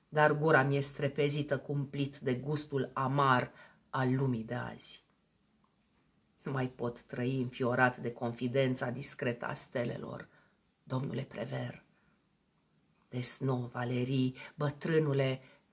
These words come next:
niciodată, bătrân Nikita.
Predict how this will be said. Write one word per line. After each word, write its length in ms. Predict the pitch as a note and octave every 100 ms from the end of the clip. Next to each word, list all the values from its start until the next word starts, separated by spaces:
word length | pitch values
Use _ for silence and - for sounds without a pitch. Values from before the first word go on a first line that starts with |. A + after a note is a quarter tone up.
| _
niciodată, 720 | G2 - D#2 D2 C2 - - - _ _ _
bătrân 640 | - B2 - - C3+ B2+ C#3
Nikita. 600 | - B2+ - - - -